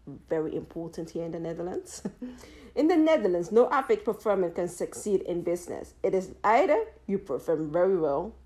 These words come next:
in what you do, or you will be put aside and you will go bankrupt as soon as possible. <laughs> Every sector in the Dutch economy,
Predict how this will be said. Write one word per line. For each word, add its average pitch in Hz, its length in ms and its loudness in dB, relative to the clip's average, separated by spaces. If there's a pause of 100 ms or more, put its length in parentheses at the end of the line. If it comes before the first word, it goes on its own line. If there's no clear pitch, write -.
(120)
in 170 100 -2
what - 240 -2
you 147 60 -6
do, 156 320 -4 (560)
or 285 240 8
you 254 160 2
will 226 60 0
be 196 120 -4
put 175 420 -4
aside 170 540 -4 (480)
and 254 140 -4
you 247 60 0
will 226 100 2
go 196 180 0
bankrupt 156 560 -6 (140)
as 160 120 -10
soon 131 260 -8
as 160 120 -8
possible. - 540 -8 (400)
<laughs> - 800 -12
Every 403 240 8
sector 330 500 2
in 202 120 4
the 202 60 2
Dutch 220 360 4
economy, 208 720 0